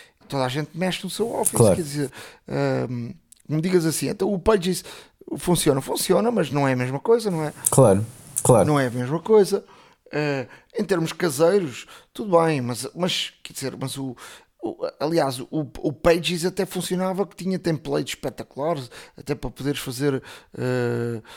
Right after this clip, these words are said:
Speaker 1: eh, co-, coisas, eh, fantásticas de forma facílima, convites, eh, eh, fazeres um, eh, cartazes, coisas. E hoje em dia tu olhas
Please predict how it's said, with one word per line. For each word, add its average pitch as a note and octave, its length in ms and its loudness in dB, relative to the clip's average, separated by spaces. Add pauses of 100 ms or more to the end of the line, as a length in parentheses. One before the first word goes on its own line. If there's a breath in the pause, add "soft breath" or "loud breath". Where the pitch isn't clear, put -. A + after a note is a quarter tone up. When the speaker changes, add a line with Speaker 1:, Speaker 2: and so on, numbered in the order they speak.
(240 loud breath)
Speaker 1:
eh, A2+ 260 -10
co-, - 140 -16 (100)
coisas, C3 500 -2
eh, B2+ 680 -6
fantásticas C#3+ 640 -4
de - 60 -16
forma C#3+ 260 -4
facílima, D#3 640 -2 (320 loud breath)
convites, C3 880 -6
eh, A#2+ 260 -4 (280 loud breath)
eh, A#2 160 -8
fazeres A#2 400 -8
um, A#2+ 260 -6 (380 loud breath)
eh, A#2 260 -6
cartazes, C#3 840 2 (360 loud breath)
coisas. E3+ 420 2 (240)
E E3+ 160 -2
hoje F#3+ 240 6
em E3+ 60 2
dia C#3 260 0
tu D#3 140 -6
olhas F3+ 260 2